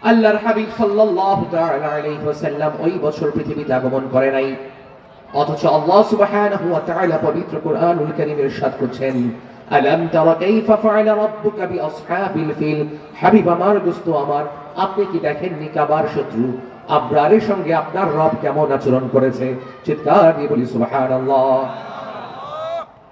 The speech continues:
এই মাঠে আমি এখন আলোচনা করছি। এখন যদি কোনো ব্যক্তি না আসে, আগামীকালকে যদি আপনি গিয়ে জিজ্ঞাসা করেন, "কি ও সদরুল আলী,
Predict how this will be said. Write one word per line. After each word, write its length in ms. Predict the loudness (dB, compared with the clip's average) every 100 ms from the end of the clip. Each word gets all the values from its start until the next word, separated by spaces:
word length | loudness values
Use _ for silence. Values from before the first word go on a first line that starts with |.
| -20 -20 -8 0
এই 160 | 2
মাঠে 300 | 4 2 2
আমি 160 | 0 0
এখন 180 | 0 -2
আলোচনা 360 | -2 -2 -4 -6
করছি। 260 | -10 -12 -16 -18 -20 -20 -20 -20 -20 -20 -20 -4
এখন 280 | 0 2 2
যদি 180 | 0 0
কোনো 260 | -2 -2
ব্যক্তি 260 | -2 -4 -2
না 200 | 2 2
আসে, 760 | 2 0 -2 0 0 -2 -6 -14 -18 -20 -20 -20 -10
আগামীকালকে 640 | -4 0 0 2 2 2 0
যদি 200 | 2 0
আপনি 220 | 0 0
গিয়ে 140 | 0
জিজ্ঞাসা 340 | 0 -2 -2 -2
করেন, 360 | 0 0 0 -4 -12 -18 -20 -20 -18 0
"কি 100 | 2
ও 80 | 2
সদরুল 340 | 0 -2 0
আলী, 240 | 0 -2